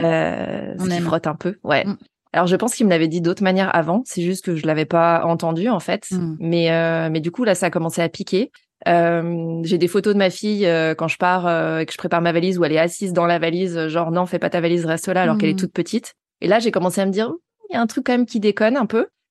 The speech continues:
Speaker 1: Là où au départ, euh, les collègues faisaient des vannes de, « Ah, bah, tes enfants t'appellent toujours maman, ils t'appellent pas madame », et où ça me faisait rire, ça commençait à me faire beaucoup moins rire, en fait.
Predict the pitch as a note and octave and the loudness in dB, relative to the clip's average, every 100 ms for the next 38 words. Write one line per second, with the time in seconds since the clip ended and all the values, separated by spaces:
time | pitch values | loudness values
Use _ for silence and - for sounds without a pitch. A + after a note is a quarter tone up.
0 | - G3+ A#3 A#3 G3 F3+ G3+ G#3+ A3+ A3 | -2 2 2 2 2 2 2 2 2 2
1 | F#3 F3 E3+ E3+ E3 E3 E3+ E3 E3+ F#3 | 2 2 2 0 -2 -4 -4 -4 -2 -2
2 | G3 - E3 D#3+ E3 D#3+ F3+ F#3+ E3 E3 | -2 -4 -4 -2 0 2 4 4 0 0
3 | E3 F#3 G3+ E3+ D3+ D3+ - E3+ E3+ G3 | 0 2 2 0 -2 -6 -2 0 0 -2
4 | F#3 E3+ D#3 F3 F3 E3+ F3 F#3+ G3+ A3+ | -2 0 -2 -2 0 2 2 2 0 0
5 | E3+ D#3 E3+ F3 F3 F3+ F#3 E3 D#3 F3+ | -2 0 0 2 2 2 2 0 -2 -4
6 | D#3+ F3 E3 F3 G#3 G#3 - - - E3 | -4 -2 0 0 0 -2 -4 -6 -6 -2
7 | F#3 F#3+ G3+ F#3 D#3 F#3+ A3 G#3+ F#3+ E3+ | -2 -2 -2 -2 -4 -4 -2 0 2 2
8 | G3 G3+ E3 F#3 - | 0 0 -4 -8 -8